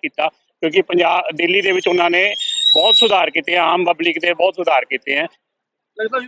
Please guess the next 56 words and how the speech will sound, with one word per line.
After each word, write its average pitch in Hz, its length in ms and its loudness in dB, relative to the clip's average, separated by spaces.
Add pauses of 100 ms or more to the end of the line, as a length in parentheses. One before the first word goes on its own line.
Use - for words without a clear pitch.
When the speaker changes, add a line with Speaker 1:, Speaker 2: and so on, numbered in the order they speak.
Speaker 2:
ਪਾਰਟੀ 190 240 0
ਦੇ 208 100 4
ਵਿੱਚ 214 120 2
ਵੱਡੀ 185 280 0
ਹਲਚਲ 190 300 0
ਹੋ 175 100 4
ਸਕਦੀ 185 260 0
ਹੈ 185 80 4
ਜੇ 175 160 2 (100)
ਅਰਵਿੰਦ 180 200 0
ਕੇਜਰੀਵਾਲ 185 400 2
ਅਸਤੀਫਾ 175 400 -2
ਦੇ 165 160 2
ਦੇਣ, 190 180 2
ਤਾਂ 190 280 2
ਲੱਗਦਾ 180 240 2
ਵੀ 202 100 4
ਪਾਰਟੀ 170 340 -2
ਇੱਕ 180 120 -4
ਵਾਰੀ 185 220 2
ਹਿਲ 190 80 0
ਸਕੂ 208 140 -2
ਕਿਉਂਕਿ 254 200 -2
ਇੱਕੋ 262 240 -2
ਚਿਹਰਾ 196 300 2
ਹੈ 160 120 2 (100)
ਜਿਹੜਾ 214 140 2
ਸੁਪਰੀਮੋ 208 460 -2
ਦੇ 220 140 4
ਤੌਰ 190 140 2
ਤੇ 180 100 -4
ਜਾਣਿਆ 156 220 0
ਜਾਂਦਾ। 139 200 -10 (580)
Speaker 1:
ਨਹੀਂ, 202 260 0 (200)
ਜ਼ਰੂਰ 196 340 4
ਇੱਕ 214 260 -2
ਚਿਹਰਾ 190 260 2
ਹੈ 190 180 2
ਸੁਪਰੀਮੋ 185 420 0
ਦੇ 185 120 0
ਤੌਰ 180 180 0
ਤੇ, 196 140 -4
ਪਰ 190 160 2
ਕੇਜਰੀਵਾਲ 185 500 0
ਸਾਹਿਬ 196 260 0
ਹਮੇਸ਼ਾ 196 680 2 (240)
ਸਾਰੀ 196 560 2
ਆਮ 196 220 0
ਆਦਮੀ 196 180 0
ਪਾਰਟੀ 175 320 0
ਨੂੰ 190 140 2
ਨਾਲ 156 180 2
ਲੈ 165 80 -2
ਕੇ 170 120 -6
ਚੱਲਦੇ 156 320 2
ਆ। 196 120 0